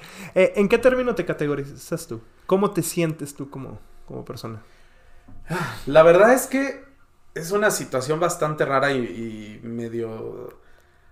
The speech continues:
Speaker 2: rara sería la palabra. Creo que, que doy la apariencia, quizá,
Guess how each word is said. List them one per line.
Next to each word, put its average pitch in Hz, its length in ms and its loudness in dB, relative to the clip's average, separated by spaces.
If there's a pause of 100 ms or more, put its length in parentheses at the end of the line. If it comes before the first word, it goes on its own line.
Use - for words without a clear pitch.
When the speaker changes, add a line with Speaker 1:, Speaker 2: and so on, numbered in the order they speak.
(920)
Speaker 2:
rara 135 380 2
sería 123 280 0
la 127 140 0
palabra. 113 400 -6 (680)
Creo 208 640 6 (100)
que, 143 320 -4
que 131 680 -2
doy 170 380 8
la 214 160 6
apariencia, 151 1080 0
quizá, - 440 -2